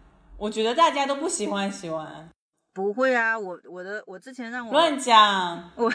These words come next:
Speaker 1: OK，
Speaker 2: 真的
Speaker 1: 听众在这边，如果有喜欢，
Speaker 2: 可以投票。
Speaker 1: 有喜欢洗碗的给我打一，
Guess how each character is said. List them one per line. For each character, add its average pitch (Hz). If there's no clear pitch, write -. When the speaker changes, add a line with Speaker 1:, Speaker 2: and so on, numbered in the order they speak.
Speaker 1:
OK， 240
Speaker 2:
真 254
的 339
Speaker 1:
听 262
众 247
在 254
这 254
边， 254
如 254
果 285
有 254
喜 269
欢， 233
Speaker 2:
可 247
以 254
投 -
票。 226
Speaker 1:
有 247
喜 262
欢 285
洗 330
碗 269
的 247
给 233
我 269
打 240
一， 247